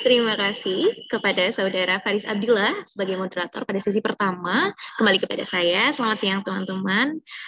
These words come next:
Eh, jadi setelah berakhirnya sesi pertama, kita akan mengadakan break session hingga pukul dua belas tiga puluh waktu Indonesia Barat. Untuk teman-teman peserta diharapkan untuk tetap berada di Zoom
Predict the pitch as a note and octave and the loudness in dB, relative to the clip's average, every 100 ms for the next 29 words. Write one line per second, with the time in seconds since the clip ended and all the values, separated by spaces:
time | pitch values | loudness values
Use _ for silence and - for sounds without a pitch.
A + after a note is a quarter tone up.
0 | - - A3 G3+ G3+ G3+ F#3+ C#4+ E4+ E4 | -16 -8 -2 2 2 0 0 2 2 2
1 | A#3+ G3+ F#3+ F#3+ F#3+ F#3 G#3 D#4+ D#4+ B3 | -2 -2 0 0 0 -2 -2 -2 0 0
2 | B3 C4+ A#3+ - - F#3 F3 F3+ D#4 E4+ | 0 0 -2 -4 -4 -6 -6 -4 -4 -2
3 | B3+ C4 G#3+ G3+ F#3+ F3+ F#3+ F#3+ G3 G3 | 0 0 0 0 0 -2 -2 -2 0 -2
4 | - F3 - A#3 F#4+ G#4 - - - B3 | -2 -4 -2 -2 -2 -4 -10 -12 0 4
5 | A#3+ A3+ A3 - G#3+ - - A#3+ B3 B3 | 6 6 4 0 -4 -2 2 4 6 6
6 | B3+ G#3+ F#3+ F#3 F#3 F#3 G#3 G#3+ - G#3 | 4 4 4 4 4 2 0 -6 -8 -2
7 | G3 G3 F#3 F#3 A3 C#4 A#3 - G3+ F#3+ | -2 -2 -4 0 0 2 0 -2 -6 -4
8 | F#3 F3 F3+ F3+ F3 F3+ F3+ F3 - G#3 | -4 -6 -6 -8 -6 -2 0 0 -4 -4
9 | G3 F3+ - _ - D4+ D#4+ D4+ D4 A3+ | -4 -4 -12 _ -2 0 2 2 2 0
10 | A3 C4 A3 G3+ F#3+ G3+ G3+ F#3+ - G3+ | 0 2 2 2 -2 -2 -2 -4 -8 -8
11 | F#3 F#3+ F3+ F3 E3+ - D4 F#4 | -4 0 0 0 -2 2 2 2